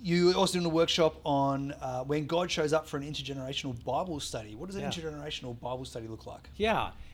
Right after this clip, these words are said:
Speaker 2: Um, you take a passage of Scripture, instead of proof texting and putting a whole bunch together and coming out with a topic, you just take one passage of Scripture and then you say,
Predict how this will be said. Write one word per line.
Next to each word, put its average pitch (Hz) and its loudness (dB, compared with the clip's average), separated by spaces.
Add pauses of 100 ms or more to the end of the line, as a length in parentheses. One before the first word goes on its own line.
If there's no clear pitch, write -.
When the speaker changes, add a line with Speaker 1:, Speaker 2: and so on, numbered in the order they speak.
Speaker 2:
Um, 147 2
you 135 -4
take 202 0
a 170 2
passage 160 -2
of 123 -4
Scripture, - -2
instead - 0
of 143 -4
proof 170 -2
texting 131 -2 (320)
and 120 -8
putting 147 0
a - -2
whole 147 -2
bunch 143 -4
together 135 0
and 120 -6
coming 127 -6
out 127 -4
with 117 -6
a - -10
topic, 113 -2 (320)
you 151 -4
just 165 0
take 143 0
one 156 -2
passage 139 -2
of 117 -4
Scripture 127 -4 (120)
and 131 -4
then 135 -2
you 131 -4
say, 131 4